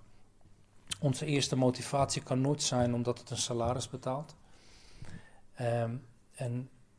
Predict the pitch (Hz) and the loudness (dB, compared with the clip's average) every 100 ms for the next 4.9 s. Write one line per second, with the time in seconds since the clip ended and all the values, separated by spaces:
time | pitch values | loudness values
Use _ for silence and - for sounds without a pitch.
0 | - - - - - 160 - 127 151 147 | -20 -20 -14 -14 -10 -8 -6 0 4 4
1 | 120 - 131 143 127 131 127 127 127 107 | 2 0 2 4 6 6 4 2 0 2
2 | 123 131 143 139 123 127 - 135 127 113 | 2 2 -2 -2 -4 -4 -2 0 0 2
3 | 107 123 - - - - - - - - | 0 -2 -8 -18 -20 -20 -20 -20 -20 -20
4 | - - - - - 120 117 113 | -20 -20 -20 -20 -6 0 0 0